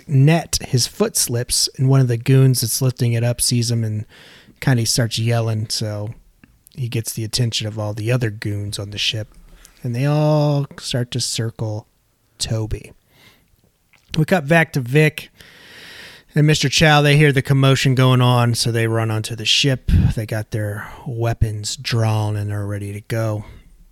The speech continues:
We got all these goons. They're surrounded the crate. Toby's on top of this crate now. Uh, he jumps down and starts talking with Mister Chow. They are talking in a native language.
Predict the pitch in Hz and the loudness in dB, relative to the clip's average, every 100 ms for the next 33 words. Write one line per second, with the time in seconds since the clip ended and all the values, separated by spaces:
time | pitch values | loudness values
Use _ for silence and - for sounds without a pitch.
0 | _ 131 139 151 196 185 170 135 147 143 | _ -2 2 6 6 6 2 2 4 6
1 | 143 131 139 123 131 135 135 131 120 123 | 4 2 0 2 2 2 2 2 -2 -2
2 | - 127 123 - 143 135 127 120 - 147 | 2 2 2 0 2 2 2 0 2 2
3 | 151 120 117 - 120 110 113 113 110 113 | 2 0 -4 -4 -4 -4 -6 -6 -6 -8
4 | - - - _ _ _ 117 113 120 117 | -12 -20 -20 _ _ _ -8 -6 -6 -8
5 | 117 - _ - 120 165 175 - - 131 | -8 -12 _ -6 0 2 2 0 0 2
6 | 127 127 127 - _ _ - - 117 117 | 2 2 0 -4 _ _ -20 -8 -4 -2
7 | 117 127 113 - - 131 123 127 117 113 | -2 -2 -2 -4 0 0 0 -2 -2 -4
8 | 117 - 117 - 117 - - 127 135 156 | -4 -6 -6 -4 -8 -4 0 0 -2 -4
9 | _ _ _ _ _ - 143 117 110 - | _ _ _ _ _ -8 -6 -4 -6 -2
10 | 117 117 117 120 117 117 110 110 113 117 | -4 -2 -6 -4 -4 -2 -4 -4 -4 -4
11 | 113 - 113 127 156 160 - - | -4 -6 -4 -4 -4 -8 -6 -6